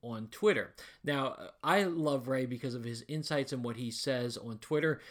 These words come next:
He's engaging with people, and he's not just posting all religious stuff or Bible stuff. He's posting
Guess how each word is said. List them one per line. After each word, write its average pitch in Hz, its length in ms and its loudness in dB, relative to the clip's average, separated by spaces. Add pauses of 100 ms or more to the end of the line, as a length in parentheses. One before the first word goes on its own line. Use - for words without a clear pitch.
(140)
He's 131 220 -2
engaging 165 760 2
with 156 200 -2
people, 160 500 -2 (260)
and 139 140 0
he's 135 100 0
not 202 200 4
just 175 160 -8
posting 147 440 0
all 127 300 0
religious 135 500 0
stuff 107 320 -6
or 113 240 -2
Bible 127 460 -2
stuff. 101 280 -8
He's 147 180 -6
posting 143 580 -2